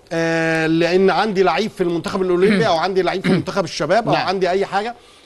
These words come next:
Speaker 1: رقم اتنين، إن اللائحة تتحط تمشي على الكبير والصغير، إذا
Speaker 2: نعم.
Speaker 1: كان اتنين وسبعين ساعة قبل المباراة المحلية، أسبوع
Speaker 2: مم.
Speaker 1: قبل مباراة أفريقيا. رقم تلاتة،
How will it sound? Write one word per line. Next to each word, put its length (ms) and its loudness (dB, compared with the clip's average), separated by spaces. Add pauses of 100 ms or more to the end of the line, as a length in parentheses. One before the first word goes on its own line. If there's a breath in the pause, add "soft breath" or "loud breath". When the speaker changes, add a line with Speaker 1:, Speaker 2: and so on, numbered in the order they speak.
(100)
Speaker 1:
رقم 260 0
اتنين، 380 2
إن 200 2
اللائحة 360 0
تتحط 540 -4
تمشي 520 0
على 340 0 (260 loud breath)
الكبير 440 0
والصغير، 680 0
إذا 140 -2
Speaker 2:
نعم. 80 -2
Speaker 1:
كان 180 0 (220 loud breath)
اتنين 260 2
وسبعين 400 0
ساعة 420 0
قبل 180 0
المباراة 400 0
المحلية، 600 0 (280 loud breath)
أسبوع 340 2
Speaker 2:
مم. 80 0
Speaker 1:
قبل 200 0
مباراة 380 0
أفريقيا. 480 -2 (300 loud breath)
رقم 280 0
تلاتة، 500 0